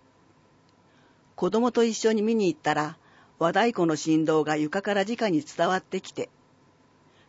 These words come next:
強く感動して入会しました。市外から袖ヶ浦に来て、いろいろな支援センターを覗いていた時に会員になりました。現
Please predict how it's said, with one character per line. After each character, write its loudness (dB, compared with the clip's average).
強 2
く -6
感 -4
動 0
し -8
て 0
入 2
会 -4
し -6
ま -4
し -12
た。 -16
市 -4
外 0
か 0
ら 0
袖 -4
ヶ 2
浦 0
に -2
来 -12
て、 -2
い 0
ろ 4
い 4
ろ 2
な -2
支 -4
援 -2
セ -2
ン -4
タ 0
ー 0
を -4
覗 -4
い -12
て -4
い -6
た -4
時 -8
に -4
会 -4
員 -2
に -2
な -4
り -4
ま -2
し -12
た。 -14
現 -2